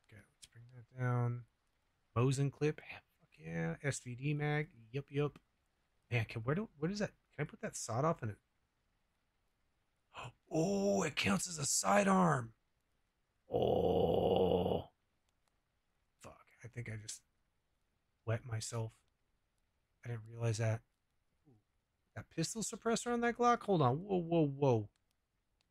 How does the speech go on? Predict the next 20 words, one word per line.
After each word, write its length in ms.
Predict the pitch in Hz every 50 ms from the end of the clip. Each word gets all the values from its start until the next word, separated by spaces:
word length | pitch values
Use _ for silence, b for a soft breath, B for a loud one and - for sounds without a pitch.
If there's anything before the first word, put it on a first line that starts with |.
| _ _ _ _ _ _
Whoa, 160 | 254 254 247
whoa, 280 | 240 202 190 196 196 180
whoa. 480 | 160 135 127 127 123 120 117 117 113 - _ _ _ _ _ _ _ _ _ _ _ _ _ _ _ _ _ _ _ _ _ _ _
Hold 160 | - 139 123
up. 160 | 117 110 - - _ _ _ _ _ _ _ _ _ _ _ _ _ _ _ _ _ _ _ _ _ _ _ _ _ _ _ _ _ _ _ _ _ _ _ _ _ _ _ _ _ _ _ _ _ _ _ _ _ _ _ _ _ _ _ _ _ _ _ _ _ _ _ -
Actually. 360 | 139 143 - - 104 90 - _ _ _ _ _ _ _ _ _ 120
Oh, 40 | 113
shit, 180 | - 165 135
where'd 160 | 131 151 147
my 80 | 143 117
pistol 320 | - - 139 - - 123
suppressor 400 | - - - - 113 - - 117 117
go? 160 | 113 113 110 - _ _ _ _ _ _ _ _ _ _ _ _
I 60 | 117
throw 180 | 110 - 147 143
that 120 | 135 131 123
shit 180 | - - 151
on 100 | 143 139
the 60 | 135 123
ground? 280 | 131 139 143 151 151